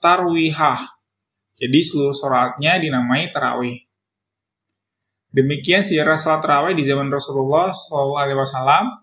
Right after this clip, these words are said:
Pengertiannya Nabi Muhammad shallallahu alaihi wasallam ke-, kepada umatnya dan asal mula menamai sholat di malam bulan Ramadan sebagai sholat tarawih. Sekian video kali ini, silakan tulis di kolom komentar pelajaran atau hikmah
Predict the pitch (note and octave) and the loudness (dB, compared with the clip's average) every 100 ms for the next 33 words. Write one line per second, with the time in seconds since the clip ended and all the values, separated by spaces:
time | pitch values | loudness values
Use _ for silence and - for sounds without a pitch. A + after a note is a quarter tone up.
0 | _ _ _ _ _ D3+ D3 D3+ D#3 D3 | _ _ _ _ _ -6 -2 -2 0 0
1 | D#3 F#3+ F3 D#3 D3 C#3+ C#3+ D3 - D3 | 0 -2 -2 -2 -4 -2 -2 -2 -6 -4
2 | C#3 C#3 C#3 C#3 C#3 - _ - C3+ C3+ | -2 0 -2 -2 -4 -10 _ -2 0 2
3 | C3+ C3+ C#3 C#3+ - C#3+ C3+ - - C3+ | 0 0 -2 -2 -4 -8 -8 -10 0 0
4 | C3 C3 B2+ D3 F3 G3+ D#3+ - C3 C3 | 2 -2 -2 0 0 0 -2 -6 -6 -4
5 | B2+ C3 D#3+ D#3+ C3+ C3 C#3+ C#3+ C#3 C#3 | -2 0 0 0 -2 -2 -6 -2 -2 -2
6 | B2+ B2 - B2+ B2+ B2+ B2 B2 A#2+ B2 | -6 -6 -4 -2 0 -2 -4 -4 -2 0
7 | D3 D#3 B2+ A#2+ C#3 C3+ B2+ A#2 A#2+ B2 | 0 -4 -6 -6 -4 -4 -6 -8 -10 -14
8 | - _ _ _ _ _ _ _ _ _ | -20 _ _ _ _ _ _ _ _ _
9 | _ _ - F3+ F3 D#3 D3+ C#3+ D3 E3+ | _ _ -8 -4 -2 0 2 0 0 -2
10 | G#3 B3 - - - C#3 C#3+ D3 D#3+ D3+ | 0 0 -4 -12 -6 -2 -2 -6 -6 -4
11 | C#3+ C#3 C#3 C3 C3 D#3 F#3 A3+ - _ | -4 -4 -4 -4 0 2 2 2 -8 _
12 | D#3 D3+ D3+ D#3 F#3 F#3 D#3 D#3 D#3+ | 2 2 2 0 -2 -4 -6 -8 -4